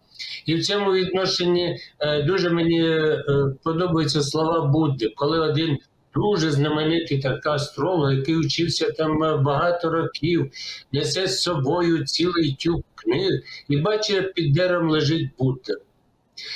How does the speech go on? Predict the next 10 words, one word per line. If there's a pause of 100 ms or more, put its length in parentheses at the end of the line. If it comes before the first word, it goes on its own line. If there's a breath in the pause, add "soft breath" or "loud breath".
(160 loud breath)
І
питає:
«Скажи
мені,
Будда,
от
я
такий
вчений,
все,